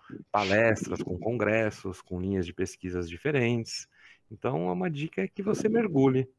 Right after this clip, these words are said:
naquilo que você se propõe a fazer. Se você mergulhar e ver que tá muito frio,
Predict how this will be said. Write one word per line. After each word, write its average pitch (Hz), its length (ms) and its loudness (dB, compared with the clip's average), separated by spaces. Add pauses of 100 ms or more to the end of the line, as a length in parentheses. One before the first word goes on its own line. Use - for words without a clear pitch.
(300)
naquilo 113 480 -2
que - 120 -10
você 110 200 -6
se - 120 -12
propõe 110 340 2
a 107 60 0
fazer. 117 360 0 (380)
Se - 540 -2
você 143 200 6
mergulhar 117 440 6
e - 20 0
ver 95 160 2
que 98 220 4
tá 101 160 -2
muito 101 240 -2
frio, 147 340 -2